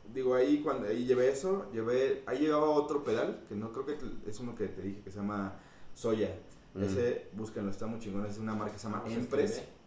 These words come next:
Speaker 3: ¿Soya?
Speaker 1: Es Z O I A.
Speaker 3: Ok.
Speaker 1: Se llama
Speaker 2: Creo que sí lo
Speaker 1: Soya
Speaker 2: tengo.
Speaker 1: de Empress, es una locura esa madre, es un pinche... pedal que es, es como un ambiente modular digital,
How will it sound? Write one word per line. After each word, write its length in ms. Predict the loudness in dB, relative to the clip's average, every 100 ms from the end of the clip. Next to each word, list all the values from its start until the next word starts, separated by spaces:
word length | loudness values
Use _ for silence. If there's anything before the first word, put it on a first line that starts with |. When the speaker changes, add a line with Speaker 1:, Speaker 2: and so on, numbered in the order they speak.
| -10
Speaker 3:
¿Soya? 400 | -8 -6 -6 -2
Speaker 1:
Es 320 | -2 -2 -8 -8
Z 600 | 0 2 6 6 6 4
O 400 | 4 6 4 -2
I 200 | -6 -6 -4
A. 220 | -4 -4 -8 -8
Speaker 3:
Ok. 140 | -8 -8 -12 -14 -14
Speaker 1:
Se 80 | -6
llama 220 | -2 0
Speaker 2:
Creo 100 | -2 -4
que 60 | 2
sí 40 |
lo 60 | 4
Speaker 1:
Soya 220 | 6 4 2
Speaker 2:
tengo. 120 | -4 -8 -14 -2
Speaker 1:
de 160 | 2 4
Empress, 380 | 4 2 -2 -4
es 120 | -4
una 180 | -2 -2
locura 460 | -2 -4 -4 -2
esa 140 | -2 -4
madre, 280 | -4 -4 -6
es 100 | -8
un 80 | -8
pinche... 760 | -8 -4 0 4 4 2 0 -12 -20 -20 -2
pedal 1000 | 0 2 0 0 2 2 2 2 2 0
que 40 | -6
es, 120 | -4 -6
es 100 | -4
como 160 | -2
un 120 | -2
ambiente 540 | -2 -2 -2 0 -2 0
modular 800 | 0 0 0 0 0 0 -2 -4 -8 -10
digital, 580 | -12 -12 -6 -4 -4